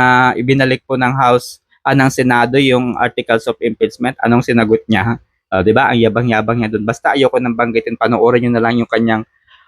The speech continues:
ah, speech nung nakatayo siya doon. Nakatayo siya doon. Wala siyang ano, script, script. Tapos yung boses niya napaka,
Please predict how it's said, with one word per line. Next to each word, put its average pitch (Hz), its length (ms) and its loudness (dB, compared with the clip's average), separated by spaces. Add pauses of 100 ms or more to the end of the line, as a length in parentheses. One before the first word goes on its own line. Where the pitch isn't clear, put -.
ah, 101 920 2
speech - 600 -4
nung 120 260 0
nakatayo 120 540 2
siya 120 160 -2
doon. 120 580 0
Nakatayo 135 460 0
siya 160 160 -2
doon. 156 260 2
Wala 123 260 2
siyang 131 240 -4
ano, 143 300 -2
script, 127 480 -6
script. - 380 -4
Tapos 110 340 -2 (320)
yung 123 220 4
boses 123 420 2
niya 135 140 -4
napaka, 107 720 0